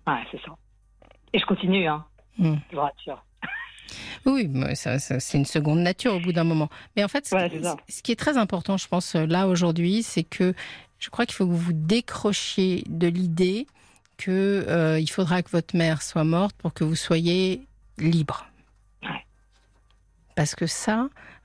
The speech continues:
Speaker 2: euh, bah déjà, ça, <laughs> ça peut la stimuler à ne pas le faire. Enfin bon, bref, ça c'est,
Speaker 1: Ouais.
Speaker 2: je n'en sais rien en fait. Mais,
Speaker 1: Oui, oui.
Speaker 2: mais, euh,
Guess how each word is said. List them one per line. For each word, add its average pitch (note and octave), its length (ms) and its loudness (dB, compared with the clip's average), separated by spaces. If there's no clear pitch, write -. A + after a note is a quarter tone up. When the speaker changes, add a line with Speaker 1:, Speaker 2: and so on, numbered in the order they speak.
Speaker 2:
euh, C#3+ 640 2
bah C#3 160 -2
déjà, D#3 220 2
ça, F3 160 0
<laughs> - 1200 -8
ça E3 180 -2
peut E3 120 0
la D#3 120 2
stimuler D#3 460 0
à D3 100 2
ne D3 120 2
pas D3 180 -2
le C#3+ 60 0
faire. A3+ 360 0
Enfin E3 200 0
bon, C3 140 2
bref, C3 300 -4
ça - 200 -8
c'est, - 260 -4
Speaker 1:
Ouais. E3+ 200 2
Speaker 2:
je F#3 480 -2
n'en C#3 160 2
sais - 160 -2
rien F3+ 240 2
en E3+ 60 2
fait. - 420 -2
Mais, - 160 -2
Speaker 1:
Oui, F3+ 80 4
oui. F#3 200 0
Speaker 2:
mais, F3 480 4
euh, D3 340 0